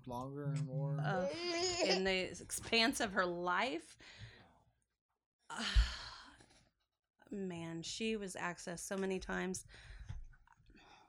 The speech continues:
Speaker 2: I don't know. I, at least fifty, probably. At least. And that's just a ballpark figure.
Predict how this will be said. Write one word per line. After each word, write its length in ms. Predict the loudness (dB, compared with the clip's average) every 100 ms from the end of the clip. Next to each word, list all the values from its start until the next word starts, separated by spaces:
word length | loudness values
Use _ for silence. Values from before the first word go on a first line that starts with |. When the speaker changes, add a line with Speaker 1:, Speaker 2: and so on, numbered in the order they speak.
| -20 -20 -20 -20 -20 _ -20 _ -20 _ _ _ _ _ _ _ _ _ _
Speaker 2:
I 180 | -12 -10
don't 220 | -8 -8
know. 180 | -8 -8 -8
I, 180 | -10 -10 -14 -16 -14 -12 -16 -18 -18 -18 -20 -20 -20 _ _ _ -20 -20 _ -2
at 160 | 0
least 480 | 2 2 2 0 -2 -14 -12
fifty, 480 | 0 2 2 -2 -2
probably. 800 | 0 2 2 0 -2 -4 -6 -10 _ _ _ _ _ _ 4
At 160 | 6
least. 540 | 6 2 2 0 -4 -8 -18 -16 -2
And 100 | 4
that's 240 | 4 4
just 300 | -2 -4 -10 -18 -14
a 80 | -10
ballpark 720 | -4 0 0 0 -2 -4 -4 -8
figure. 600 | -6 -4 -4 -4 -6